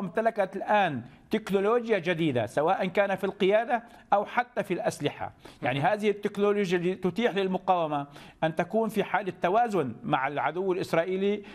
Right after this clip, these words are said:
Speaker 1: وأن هناك صواريخ عالية الدقة، والنشاطات الإسرائيلية الجوية التي
Speaker 2: نعم.
Speaker 1: كانت تضرب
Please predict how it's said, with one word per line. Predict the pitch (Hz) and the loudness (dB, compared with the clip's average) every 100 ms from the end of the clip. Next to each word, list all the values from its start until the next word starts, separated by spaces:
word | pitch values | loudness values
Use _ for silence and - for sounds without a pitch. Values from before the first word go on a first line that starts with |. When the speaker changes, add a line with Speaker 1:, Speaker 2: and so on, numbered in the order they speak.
| - | -6
Speaker 1:
وأن | 135 165 185 | 0 0 0
هناك | 170 196 208 | 0 0 0
صواريخ | - 175 185 190 226 175 | 0 2 4 2 0 0
عالية | 151 175 233 247 | 0 0 0 -4
الدقة، | 190 160 170 - 123 104 - - | -4 -2 -2 2 0 0 -14 -2
والنشاطات | 135 147 147 - - 156 160 160 165 220 240 | 2 4 4 0 -2 -2 0 0 2 0 0
الإسرائيلية | 202 - 175 190 190 190 | -4 0 0 0 2 2
الجوية | 170 156 175 190 180 | 2 2 0 2 2
التي | 165 165 | 2 0
Speaker 2:
نعم. | 151 | 0
Speaker 1:
كانت | 170 165 165 | 2 0 -2
تضرب | 170 165 | -2 -2